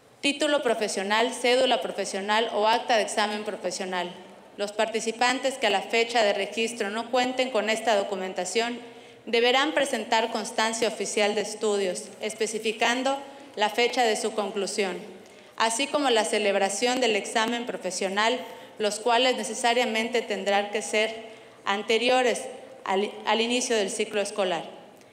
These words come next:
Carta de aceptación de las bases de la presente convocatoria, ficha para el registro que se obtiene al concluir el preregistro, cuatro fotografías tamaño infantil de frente en blanco y negro,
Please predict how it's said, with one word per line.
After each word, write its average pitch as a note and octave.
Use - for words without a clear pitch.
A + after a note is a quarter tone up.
Carta B3
de A3+
aceptación A3
de A#3+
las G3+
bases A3
de A3
la F#3+
presente G#3
convocatoria, G#3
ficha D4+
para A3
el G3+
registro A#3
que G3+
se G3
obtiene A#3
al A3+
concluir G#3
el G#3+
preregistro, G#3
cuatro A#3
fotografías G#3+
tamaño G3+
infantil G#3+
de F#3+
frente A#3+
en G#3
blanco G3
y G3
negro, C4